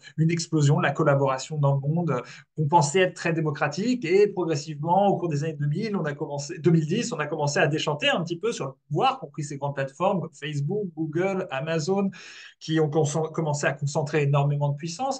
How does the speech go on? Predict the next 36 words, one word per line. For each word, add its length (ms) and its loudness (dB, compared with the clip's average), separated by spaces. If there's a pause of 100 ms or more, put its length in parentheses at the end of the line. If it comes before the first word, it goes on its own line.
(360)
qui, 480 0 (300)
à 80 2
travers 380 4
la 100 4
publicité, 800 2
euh, 140 -2
ont 260 -12
fondé 360 2
leur 180 6
business 400 2
model 380 2
sur 280 -2
la 120 -4
capture 400 -2
de 100 4
la 100 2
donnée 280 0
personnelle, 680 0 (480)
euh, 280 0
sur 220 2
la 120 4
capture 360 2
de 100 4
notre 200 0
attention 460 -2
aussi, 280 -2
ça, 140 -8
on 80 -4
en 80 -4
parle 240 0
de 60 0
plus 220 -6
en 80 -6
plus 280 -6
avec 180 -4
TikTok. 520 0